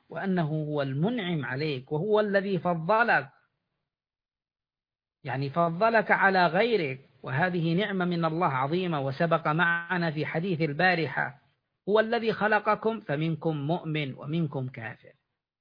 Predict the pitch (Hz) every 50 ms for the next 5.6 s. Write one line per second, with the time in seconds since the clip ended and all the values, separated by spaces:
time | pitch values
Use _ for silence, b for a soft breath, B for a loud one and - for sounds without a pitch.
0 | _ _ _ _ _ _ _ _ _ _ _ _ _ _ _ _ _ _ _ -
1 | 202 208 202 202 220 247 240 240 240 233 240 - - - - 196 214 220 214 214
2 | 208 - - - 190 - 135 147 151 202 220 175 147 131 - _ _ _ _ _
3 | - - - 139 135 - 170 180 175 165 160 151 - 175 151 175 170 151 135 151
4 | 131 135 143 190 214 208 202 170 185 180 - 190 165 156 - 180 170 185 175 175
5 | 175 160 - 180 151 170 185 190 190 196 233